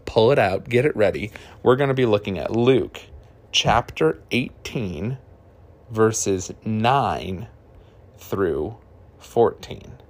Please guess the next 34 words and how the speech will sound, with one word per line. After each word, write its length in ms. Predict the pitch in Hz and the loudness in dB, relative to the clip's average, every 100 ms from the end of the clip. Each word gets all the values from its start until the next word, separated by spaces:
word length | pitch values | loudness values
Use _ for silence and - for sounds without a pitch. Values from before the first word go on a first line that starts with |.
| - - - - - - | -20 -20 -20 -20 -20 -8
I 280 | - 135 131 | 0 2 4
am 200 | 101 98 | 2 2
opening 460 | 101 104 101 95 95 | 0 0 -2 -2 -2
my 220 | 123 110 | -2 -2
Bible 560 | 98 80 85 87 87 - | 0 0 0 0 -2 -4
right 460 | 107 117 123 113 - | -2 2 2 0 -6
as 240 | 95 95 | -6 -6
we 120 | 85 85 | -8 -8
speak 540 | - - 92 92 - - - - - | -8 -6 -8 -8 -16 -20 -20 -18 -8
so 120 | 113 | 0
that 120 | 107 | 0
we 100 | 104 | 0
can 160 | - 101 | -4 -2
read 180 | 98 | -2
it. 80 | - | -2
And 80 | 104 | 0
we're 120 | 120 | 0
gonna 180 | 151 131 | 2 0
just 140 | 123 | 0
read 160 | 117 110 | 0 2
it 80 | 90 | 2
verse 260 | 104 113 | 4 2
by 180 | - 98 | 4 0
verse 320 | 95 87 - | 2 0 -2
like 160 | - - | -6 -2
I've 140 | 95 | -2
done 280 | 92 98 95 92 | 0 -2 -4 -8
in 120 | 92 | -10
the 60 | - | -8
past. 500 | - - - - - - - - - - - - - - - - - - - - - | -8 -10 -12 -18 -20 -20 -20 -20 -20 -20 -20 -20 -20 -20 -20 -20 -20 -20 -20 -20 -6
Jesus 760 | 127 180 185 196 190 - - - | 2 4 4 2 0 -4 -6 -12
told 560 | - 131 135 131 127 113 | 2 4 4 2 -4 0
this 340 | 120 - - | 0 2 -4
parable 640 | - - 104 87 - 50 | -4 0 2 2 -2 -10